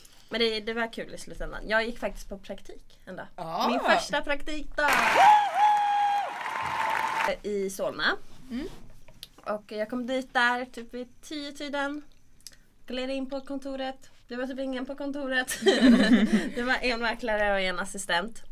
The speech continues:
Speaker 1: Så fick jag börja med att, eh, vad fick jag börja med? Jo, att, eh, följa med mäklaren och lyssna på när hon pratade lite med olika kunder och sådär som hade
Speaker 2: Mm.
Speaker 1: varit på visning.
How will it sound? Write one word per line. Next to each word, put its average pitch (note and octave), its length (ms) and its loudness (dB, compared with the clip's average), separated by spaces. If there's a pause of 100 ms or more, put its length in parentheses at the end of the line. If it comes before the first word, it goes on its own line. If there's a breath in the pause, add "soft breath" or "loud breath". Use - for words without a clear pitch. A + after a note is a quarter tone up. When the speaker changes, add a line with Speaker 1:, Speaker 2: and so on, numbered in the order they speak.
(420 loud breath)
Speaker 1:
Så - 120 -10
fick A#3 220 -6
jag G#3+ 120 0
börja G3+ 560 2
med F#3 480 -2 (100)
att, F#3 480 -4
eh, F3 340 0 (1300)
vad G3+ 140 -10
fick G#3 100 -10
jag F#3+ 80 -8
börja F#3+ 140 -4
med? F#3 140 -6
Jo, D#4 320 -2
att, - 340 0
eh, G#3+ 380 4
följa G#3 160 -4
med G3+ 140 0
mäklaren F#3+ 640 0
och - 260 -8 (120)
lyssna G3 320 -8
på F3+ 120 -4
när F3+ 120 -4
hon E3+ 240 -6
pratade E3+ 480 -4
lite F3 320 -4
med D#3+ 180 -8
olika E3 420 -10
kunder A3+ 600 -2
och G#3 60 -8
sådär F3+ 300 -4
som - 140 -6
hade A3 120 2
Speaker 2:
Mm. A#3+ 100 4
Speaker 1:
varit - 180 -4
på F3+ 60 -8
visning. E3+ 720 -8